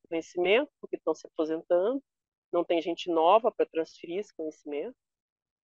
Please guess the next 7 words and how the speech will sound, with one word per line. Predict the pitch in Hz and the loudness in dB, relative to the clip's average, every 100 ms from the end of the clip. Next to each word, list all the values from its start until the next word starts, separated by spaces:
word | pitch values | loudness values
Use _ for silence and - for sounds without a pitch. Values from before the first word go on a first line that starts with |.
| - | -10
E | 208 214 226 240 262 - | -8 -6 -6 -6 -4 -4
os | 240 | -6
que | - | -6
chegam | 240 - 214 214 | -4 2 4 4
novos, | 220 190 202 233 233 226 | 4 6 6 6 4 0
às | 208 | 0
vezes, | 196 202 220 240 - - | 2 2 0 -6 -18 -16